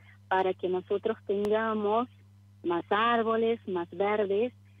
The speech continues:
tanto en las ciudades, en los pueblos, en los campos, ¿sí? Y sobre todo en nuestros bosques nativos. Así que todos están invitados a, a poder hacer acciones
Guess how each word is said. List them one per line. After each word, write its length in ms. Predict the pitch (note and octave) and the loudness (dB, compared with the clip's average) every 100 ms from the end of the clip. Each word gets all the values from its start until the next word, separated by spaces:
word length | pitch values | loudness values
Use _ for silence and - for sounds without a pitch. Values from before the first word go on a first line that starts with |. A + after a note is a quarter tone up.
| - - | -12 -2
tanto 600 | F#3+ G#3 G3+ G3+ F#3+ - | 0 0 0 2 2 0
en 320 | F3 E3+ E3 | -2 -2 0
las 120 | E3+ F3 | -2 -2
ciudades, 760 | F3+ F3 G3+ A#3 A3+ G#3+ A#3+ C#4 - - | -2 2 2 2 0 0 -4 -6 -12 -10
en 140 | F4 | -6
los 100 | E4 - - | -6 -6 -2
pueblos, 600 | G3+ G#3+ G#3 G3+ A3+ A#3 - - - | 2 2 2 0 0 -4 -10 -20 -6
en 220 | F#3+ F#3+ | -2 0
los 100 | F3+ - - | 0 -4 -4
campos, 720 | G#3+ A3 A3 G#3 G#3 G#3+ C4 - - - - - - | 0 0 0 -2 0 0 0 -4 -20 -20 -20 -12 -2
¿sí? 260 | F#4 B3 - - - | 0 0 -4 -16 -4
Y 160 | A3 A#3 - | 0 0 0
sobre 240 | G#3+ F#3+ | -2 -2
todo 320 | - G#3 A3 | 0 -2 0
en 180 | B3 G3+ | -4 -4
nuestros 360 | G3 G3 G3 F#3+ | -6 -6 -10 -6
bosques 400 | F#3 F#3+ G3 G3 | -6 -6 -8 -6
nativos. 600 | F3 E3+ F3+ E3+ D#3+ E3 - - - - | -6 -4 -4 -2 -4 -8 -16 -20 -16 -6
Así 420 | F3+ - A3 G3 - | -6 -4 -4 -4 -4
que 480 | - F#3+ F#3 F3 F3+ - - - - - | 0 2 2 -2 -6 -14 -20 -20 -18 -4
todos 480 | G#3 G#3 G#3+ B3 B3+ - | 0 2 2 0 -4 -10
están 300 | F3+ - F#3+ | -16 -10 -6
invitados 920 | F#3+ F#3+ F3+ F#3 - G#3+ A3 A3 A#3+ C4 - - - - - | -4 -2 -4 -6 -4 0 0 2 0 -2 -12 -20 -20 -20 -14
a, 220 | F3+ F3 - | -8 -8 -8
a 140 | - F#3 | -12 -10
poder 380 | - F3+ A3 A#3 | -4 0 0 0
hacer 300 | G3 A3 G#3 | -2 -4 -4
acciones 560 | F#3+ - A#3+ C4 G#3+ | -8 -4 -2 -2 -4